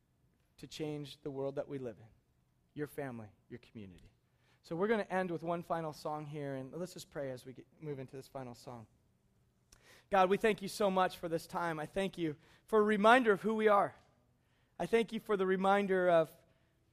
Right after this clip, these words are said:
of the image that we sometimes project is not always true, but Lord, we wanna project an image of people who are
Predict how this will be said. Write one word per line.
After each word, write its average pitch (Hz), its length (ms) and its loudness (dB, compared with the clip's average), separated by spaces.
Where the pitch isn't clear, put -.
of 180 100 -2
the 220 140 0
image 262 260 6
that 220 160 6
we 220 160 2
sometimes 220 500 2
project 190 640 4
is 170 140 -10
not 190 180 4
always 180 380 2
true, 214 320 2
but 175 200 4
Lord, 190 180 4
we 214 120 0
wanna 220 200 4
project 190 400 2
an 180 120 -6
image 185 400 0
of 170 120 -6
people 196 320 -4
who 180 220 0
are 156 300 2